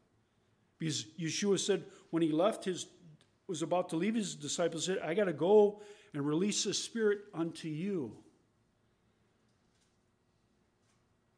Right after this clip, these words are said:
But where did that Spirit that came upon Yeshua lead him? Into the wilderness for forty days and forty nights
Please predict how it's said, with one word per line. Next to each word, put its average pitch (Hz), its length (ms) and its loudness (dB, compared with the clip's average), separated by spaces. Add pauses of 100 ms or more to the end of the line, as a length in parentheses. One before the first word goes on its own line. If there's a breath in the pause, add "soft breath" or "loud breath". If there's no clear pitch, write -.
(520)
But 180 220 0
where 185 160 8
did 185 220 4
that 180 220 0
Spirit - 880 2 (1800 soft breath)
that 160 200 2
came 185 240 2
upon 175 460 0
Yeshua 165 580 -6
lead 180 220 -4
him? 135 280 -8 (3000 soft breath)
Into 170 260 -4
the 156 120 0
wilderness 151 680 0
for - 180 -6
forty 185 480 2
days 185 400 4
and 147 100 -4
forty 190 360 0
nights 156 640 -2